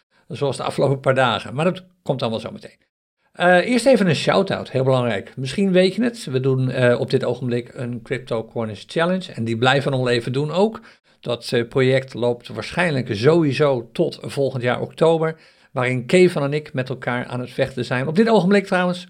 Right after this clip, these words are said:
kleine spoiler alert, Kevan staat voor, niet zo heel veel, maar wel genoeg om mij natuurlijk, eh, me niet prettig bij te laten voelen. Kevan heeft al een paar winsttrades achter de rug op dit ogenblik. Ik kom heel weinig aan tweede toe op dit ogenblik. Heeft natuurlijk alles te maken met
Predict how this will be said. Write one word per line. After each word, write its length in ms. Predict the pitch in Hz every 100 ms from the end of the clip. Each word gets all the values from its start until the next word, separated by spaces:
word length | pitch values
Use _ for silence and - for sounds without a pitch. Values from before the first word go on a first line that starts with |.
| -
kleine 240 | 104 107
spoiler 320 | - 190 180
alert, 300 | 160 151 151 - _ _
Kevan 340 | - 226 196 180
staat 220 | 175 151
voor, 500 | - 208 247 254 -
niet 300 | 220 277 240
zo 80 | 190
heel 200 | 175 180
veel, 260 | 175 202
maar 160 | 214 180
wel 140 | 202
genoeg 320 | - 170 175 -
om 400 | 143 131 123 131
mij 240 | 139 131
natuurlijk, 400 | 123 113 123 117
eh, 100 | 123
me 120 | 117
niet 120 | 165
prettig 300 | 180 165 147
bij 160 | 160 135
te 80 | 131
laten 220 | 117 113
voelen. 280 | 123 117 113 - _ _
Kevan 260 | - 135 127
heeft 200 | 127 127
al 100 | 117
een 100 | 113
paar 200 | 113 113
winsttrades 500 | 131 131 - 123 117
achter 240 | - -
de 80 | 117
rug 180 | 131 131
op 60 |
dit 140 | 127 123
ogenblik. 380 | 120 127 120 -
Ik 140 | -
kom 220 | - 151 - _
heel 540 | - 101 131 170 175 160
weinig 360 | 147 143 131
aan 80 | 135
tweede 340 | 127 135 135 131
toe 140 | 151
op 60 | 143
dit 140 | 131
ogenblik. 380 | 131 127 123 123
Heeft 120 | 117
natuurlijk 260 | 117 127 120
alles 120 | 120
te 100 | 120
maken 320 | 117 113 123
met 220 | 117 110